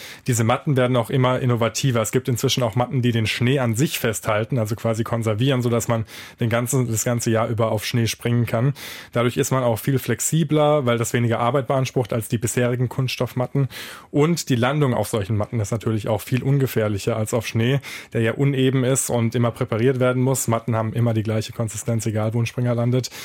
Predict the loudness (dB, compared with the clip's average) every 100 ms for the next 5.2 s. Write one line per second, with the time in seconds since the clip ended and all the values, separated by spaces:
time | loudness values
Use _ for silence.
0 | -14 -8 -4 0 0 2 0 0 0 2
1 | 2 2 2 0 0 2 2 0 2 2
2 | 2 2 2 2 0 2 0 0 0 0
3 | 0 0 2 2 2 0 -2 -2 -4 -2
4 | 0 2 0 0 -2 0 -2 0 -2 0
5 | 0